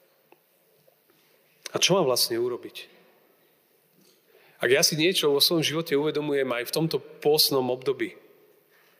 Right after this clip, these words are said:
tak tá prvá vec, ktorá je kľúčová pre život, je, a, a v kontexte začiatku pôstu, dnešnej spovedi Večere Pánovej, je pokánie. Že človek povie: „Pane, áno, ja si to uvedomujem.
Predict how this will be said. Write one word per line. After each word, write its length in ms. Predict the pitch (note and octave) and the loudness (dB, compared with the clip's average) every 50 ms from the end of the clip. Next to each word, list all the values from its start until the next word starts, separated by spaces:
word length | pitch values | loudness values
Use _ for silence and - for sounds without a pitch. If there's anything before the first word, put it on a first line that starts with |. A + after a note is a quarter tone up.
| _ _ - - - _ - - - - - _ - | _ _ -20 -20 -20 _ -20 -20 -20 -20 -6 _ -2
tak 80 | - - | -2 0
tá 80 | - | -2
prvá 240 | - - E3 D3 C#3 | -2 0 0 0 0
vec, 140 | C#3 C#3+ C#3 - | 0 0 0 -2
ktorá 320 | - - C#3 B2+ B2+ B2 | -2 -2 -2 -4 -4 -6
je 100 | A#2+ - | -6 -4
kľúčová 460 | D#3 D3+ D3+ D3 - D#3 C3 A#2 G#2+ - | -4 -2 0 0 0 0 0 0 -2 -4
pre 160 | - B2 A#2+ | -6 -6 -4
život, 380 | A2 A2+ C3 B2+ A#2+ A2+ A2+ | -2 -2 -2 -2 -2 -2 -2
je, 240 | A#2 A#2 A#2 A#2 A2+ - - - - - - _ _ | -4 -4 -4 -6 -8 -12 -18 -20 -20 -20 -20 _ _
a, 220 | - - A#2+ B2 - | -6 -4 -2 -4 -4
a 120 | - - | -6 -10
v 100 | - - | -4 0
kontexte 500 | - D3 C3+ D#3 C#3 - - - - C3+ | 2 2 2 2 0 -2 -2 0 0 0
začiatku 520 | B2 A2+ C#3+ C3+ - E3 - - - C3 - | 0 0 -2 -2 -2 -4 -4 -4 -8 -14 -6
pôstu, 480 | - C3+ B2+ B2 - - - - A#2+ | -2 -2 0 0 0 0 0 -2 -4
dnešnej 480 | A2+ B2 B2+ C#3 C#3+ - - C3+ B2 B2 | -2 0 0 0 2 2 0 0 -2 -2
spovedi 440 | - - - C#3+ C3+ C#3 B2 B2+ A#2 | -2 -2 0 0 0 0 -2 -2 -4
Večere 320 | B2 A#2+ - - B2+ A#2+ | -4 -4 -2 -2 -4 -2
Pánovej, 560 | - - B2 B2 B2 B2 B2 A#2+ A2+ A2 - - - - - - - - - | -2 -2 -2 -2 -2 -2 -4 -4 -4 -4 -6 -10 -18 -20 -20 -20 -20 -10 -4
je 100 | - C#3 C3+ | -2 0 0
pokánie. 540 | - - - - D#3+ D3+ C#3+ C3+ A#2 G#2+ - - - - - _ _ _ _ _ _ _ _ _ _ _ _ _ _ _ _ _ _ _ _ _ _ - | 0 0 -2 -2 -4 -4 -4 -4 -4 -6 -8 -10 -18 -20 -20 _ _ _ _ _ _ _ _ _ _ _ _ _ _ _ _ _ _ _ _ _ _ -4
Že 80 | - B2 | 0 2
človek 240 | - D3 C#3 C3 - | 4 4 4 2 2
povie: 140 | C#3+ C3+ B2+ - | 0 0 0 0
„Pane, 220 | C#3+ C#3+ D3+ C#3+ - - - | -2 -2 -2 -4 -4 -6 -6
áno, 340 | D#3 D3+ D#3 D3+ C#3+ C#3 C#3+ | -4 -2 0 0 0 -2 -4
ja 120 | - C#3 - | -4 -2 -2
si 80 | - - | -2 0
to 120 | - B2+ B2 | 0 -2 -2
uvedomujem. 420 | B2 A#2+ A#2+ A#2 A#2 A2+ A2+ A2 | -2 -4 -6 -6 -6 -8 -8 -10